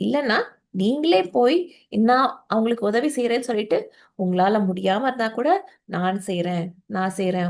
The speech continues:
உங்க கையே முழுசா இருக்கும், உங்களுக்கே வேலை ஜாஸ்தியா இருக்கும். ஆனாலும் இன்னும் நான் நிறைய வேலை செய்றேன், செய்றேன்னு சொல்லிட்டு உங்களால் முடியாத விஷயம். எதுக்கு? நீ-, ஏன்னா நீங்க வந்து மத்தவங்கள ஹர்ட் பண்ணக்கூடாதே, மத்தவங்கள ப்ளீஸ் பண்ணணுமே. அதனால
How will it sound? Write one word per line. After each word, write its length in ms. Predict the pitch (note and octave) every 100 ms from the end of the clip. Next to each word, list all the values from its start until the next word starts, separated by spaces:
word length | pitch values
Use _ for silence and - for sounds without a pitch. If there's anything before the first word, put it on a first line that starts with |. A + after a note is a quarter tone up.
| -
உங்க 220 | E3 G3+ A3
கையே 240 | A3 A#3 C4
முழுசா 300 | G#3+ A3 B3 A3+
இருக்கும், 260 | A3 F#3+
உங்களுக்கே 380 | D#3+ F#3+ G3 A#3+ A#3
வேலை 180 | G#3 A3 G3
ஜாஸ்தியா 400 | F#3+ A3 - A#3
இருக்கும். 220 | F#3 D#3+ D#3+ - - - -
ஆனாலும் 420 | F3+ G3+ A3 D#4+ - -
இன்னும் 300 | G3 A#3 E4+ G4 _ - F#3
நான் 220 | F3+ A#3+ C#4
நிறைய 220 | G3+ G3+ G3+
வேலை 140 | G3+ F#3+ G3
செய்றேன், 340 | F3+ F3+ F3 F3+ B3
செய்றேன்னு 400 | A#3 G#3+ G3 G3+
சொல்லிட்டு 320 | F#3 - E4 F#4 G3+
உங்களால் 340 | F#3 F#3 F3+ F3+
முடியாத 440 | G#3 C4 D4 C#4 A3+
விஷயம். 240 | G#3+ F3 - - - -
எதுக்கு? 320 | A#3+ - E4 G#4 F#4+ -
நீ-, 180 | G#3 G#3 -
ஏன்னா 160 | B3+ E4
நீங்க 160 | D#4 C4+
வந்து 160 | C#4 E4+ C4
மத்தவங்கள 420 | - B3 B3 A#3 G3 - _ -
ஹர்ட் 160 | - -
பண்ணக்கூடாதே, 580 | G3+ G3 - G3 G3+ A3 - - -
மத்தவங்கள 340 | - A3 G#3 G#3 C#4
ப்ளீஸ் 260 | C#4+ C4+ -
பண்ணணுமே. 440 | F#3+ F#3+ F#3+ F#3+ F#3 _ _ _ -
அதனால 500 | F#3 F#3+ G3+ C4+